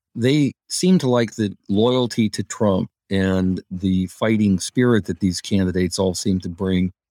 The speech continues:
What about other kinds of voters, though, across the country and anything that you may know about Arizona voters right now? For folks who aren't Republicans, do they give these folks a pass on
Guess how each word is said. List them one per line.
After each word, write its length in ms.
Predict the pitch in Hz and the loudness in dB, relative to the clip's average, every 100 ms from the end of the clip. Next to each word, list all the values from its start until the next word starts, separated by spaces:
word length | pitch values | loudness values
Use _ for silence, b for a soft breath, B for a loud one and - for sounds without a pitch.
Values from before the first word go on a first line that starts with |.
| - | -18
What 340 | - 123 175 | -10 -4 -2
about 420 | 285 127 135 160 - _ _ - | 0 0 -2 -4 -8 _ _ -2
other 300 | 123 123 110 | 0 0 -2
kinds 500 | - 113 110 107 98 | -4 0 2 2 2
of 100 | 87 | 0
voters, 520 | 95 90 87 87 - | 2 2 2 0 -2
though, 340 | 95 90 92 - _ _ | -2 0 -2 -6 _ _
across 420 | 101 - 123 117 | -6 -2 0 0
the 100 | 110 | -4
country 580 | - 107 98 104 101 98 | -4 -2 -2 0 2 2
and 240 | 92 90 - - | 2 0 -4 -2
anything 500 | 107 101 90 104 95 | 2 2 0 0 0
that 160 | 98 | -2
you 80 | 98 | -2
may 140 | 98 92 | 0 0
know 200 | 92 90 | -2 -2
about 300 | 85 87 - | -4 -4 -4
Arizona 520 | 87 85 92 120 127 | -6 -4 -2 2 2
voters 420 | 95 90 85 82 | 2 0 0 -2
right 220 | 87 87 - | -4 -6 -6
now? 300 | 90 90 95 _ _ - | -6 -6 -8 _ _ -8
For 120 | 123 | -6
folks 320 | - 139 139 | -2 -2 0
who 160 | 131 - | -2 -2
aren't 320 | 110 127 107 - - | 0 -2 -2 -6 -8
Republicans, 840 | 117 - 131 131 107 95 90 87 - _ _ - | -8 -4 -2 -2 -2 -4 -6 -8 -14 _ _ -8
do 140 | 110 113 | -2 0
they 80 | |
give 220 | 101 143 139 | 2 0 2
these 200 | 123 - | 0 0
folks 340 | 123 110 - - | 0 0 -4 -8
a 80 | 92 | -8
pass 560 | - 104 107 117 - - | -4 -2 -2 -4 -8 -8
on 480 | 110 104 104 104 107 | -4 0 0 0 0